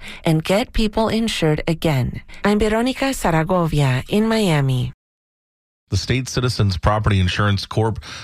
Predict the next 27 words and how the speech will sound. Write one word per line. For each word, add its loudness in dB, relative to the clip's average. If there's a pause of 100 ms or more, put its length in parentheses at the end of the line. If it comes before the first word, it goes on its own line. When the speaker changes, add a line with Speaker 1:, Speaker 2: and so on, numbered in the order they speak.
(160)
Speaker 2:
topped 2
one 0
point 0
two 0
million 2
policies 0
last 0
week. 0 (360)
It 2
added 4
nearly 4
seven 0
thousand 0
customers. 0 (240)
Citizens 2
had 2
one 2
point 0
two 0
seven 0
million 2 (280)
policies 0
as 2
of -2
Friday, 2
up 0
from 2